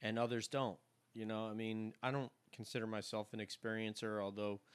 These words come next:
I had a brief sighting. I don't know that that, uh, the craft that I saw when I was younger knew that I was there, or, 'cause it wasn't over the top of me, and Nathan hasn't had one. I'm wondering if, if, if it, you know, 'cause,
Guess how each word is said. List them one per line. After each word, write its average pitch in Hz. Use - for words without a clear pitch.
I 104
had 110
a 101
brief 104
sighting. 104
I 101
don't 104
know 104
that 95
that, 101
uh, 101
the 95
craft 107
that 104
I 104
saw 101
when 104
I 101
was 95
younger 98
knew 101
that 104
I 101
was 98
there, 101
or, 104
'cause 117
it 117
wasn't 117
over 104
the 92
top 113
of 101
me, 104
and 110
Nathan 110
hasn't 104
had 104
one. 101
I'm 104
wondering 120
if, 95
if, -
if 107
it, 104
you 110
know, 101
'cause, -